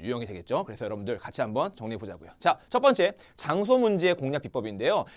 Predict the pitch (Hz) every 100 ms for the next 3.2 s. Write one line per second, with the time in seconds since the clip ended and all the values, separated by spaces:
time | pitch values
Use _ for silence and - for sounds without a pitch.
0 | - 127 139 135 - 208 247 208 180 160
1 | 208 254 - - _ _ _ _ _ _
2 | _ - - 262 233 220 196 127 123 104
3 | 98